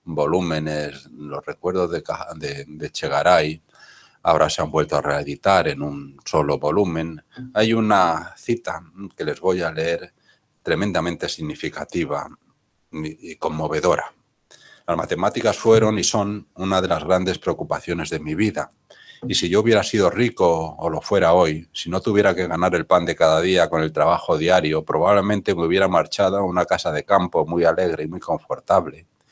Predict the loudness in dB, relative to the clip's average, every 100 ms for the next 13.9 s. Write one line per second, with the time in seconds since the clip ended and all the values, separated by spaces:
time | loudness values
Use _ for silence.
0 | -20 -20 _ -6 0 4 6 6 4 4
1 | 4 2 -2 -6 -2 -2 -2 -6 -6 -8
2 | -12 -8 -2 -2 -2 -6 -12 -14 -12 -12
3 | -12 -20 -12 -12 -12 _ -20 -18 -18 _
4 | _ _ _ _ -16 -8 -4 -4 0 0
5 | 0 -4 -6 -10 -8 -8 -6 -6 -6 -6
6 | -6 -6 -8 -4 -2 0 -2 -4 -6 -6
7 | -4 -4 -6 -4 -2 -2 -2 -6 -8 -8
8 | -8 -8 -8 -6 -6 -4 -8 -8 -6 -6
9 | -4 -4 -2 -2 -6 -12 -20 -20 -20 _
10 | -4 0 0 0 -2 2 4 4 2 0
11 | 0 2 2 2 2 0 0 -2 -4 -8
12 | -16 -10 -8 -4 -4 -6 -4 -2 -2 -2
13 | -2 -4 -8 -8 -8 -20 -20 -20